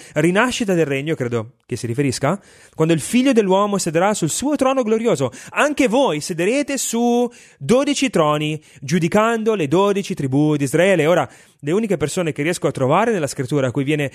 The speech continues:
esplicitamente assegnata la loro eredità o sfera di autorità in cielo sono quei dodici. Agli apostoli è detto che regneranno sulle dodici tribù ed hanno la loro posizione definita.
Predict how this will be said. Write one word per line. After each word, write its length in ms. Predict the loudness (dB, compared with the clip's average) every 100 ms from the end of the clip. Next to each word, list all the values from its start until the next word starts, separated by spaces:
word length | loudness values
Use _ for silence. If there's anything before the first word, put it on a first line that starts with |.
| -10
esplicitamente 840 | -4 -2 0 -2 0 -2 0 0 0
assegnata 640 | 0 -4 0 2 2 0
la 100 | 0
loro 320 | 2 2 2 -2 -12
eredità 920 | 0 2 2 0 2 2 2 0 -2
o 240 | -4 -6 -10 -20
sfera 380 | -10 -2 0 2
di 100 | 2
autorità 440 | 0 0 0 0 0
in 120 | -2
cielo 340 | 0 0 0
sono 280 | -4 -6 -6
quei 160 | -6 -2
dodici. 520 | -2 -2 -4 -8 _ _ _ _ _ _ _
Agli 120 | -4
apostoli 680 | 2 4 4 2 2 0 -4 _ _ _
è 60 | -4
detto 220 | -2 -2
che 120 | 0
regneranno 680 | 2 4 4 4 2 2 0
sulle 480 | -2 -2 0 2 0
dodici 400 | 0 -2 -2 -4
tribù 380 | -2 2 2 2
ed 100 | 0
hanno 200 | 0 2
la 100 | 2
loro 180 | 2 0
posizione 400 | 0 -2 0 0
definita. 500 | 0 0 2 0